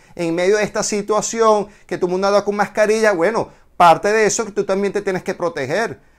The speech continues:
Eh, hacer una agenda donde se hagan servicios puntuales. Ya no necesariamente sabemos que el área residencial no se, no, no se está prestando porque todo el mundo está en sus casas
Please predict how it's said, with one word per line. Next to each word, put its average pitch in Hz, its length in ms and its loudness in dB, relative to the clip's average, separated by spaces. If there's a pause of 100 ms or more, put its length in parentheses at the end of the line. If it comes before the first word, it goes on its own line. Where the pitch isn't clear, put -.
(100)
Eh, 175 260 0
hacer 175 300 2
una 202 140 0
agenda 190 400 -2
donde 170 260 -4
se 170 160 -4
hagan 185 180 -2
servicios 180 440 -4
puntuales. 185 840 0 (300)
Ya 175 180 4
no 202 260 2
necesariamente 202 680 -2
sabemos 190 400 2
que 214 100 -4
el 180 120 2
área 180 220 4
residencial 196 840 0 (320)
no 196 460 2
se, 220 120 -4
no, 208 100 -2 (140)
no 175 180 -2
se 208 120 -4
está 202 180 -2
prestando 214 420 -2
porque 185 200 -4
todo 175 100 -4
el 165 60 -4
mundo 190 160 -4
está 202 120 -4
en 196 60 -6
sus 214 240 -8
casas 220 440 2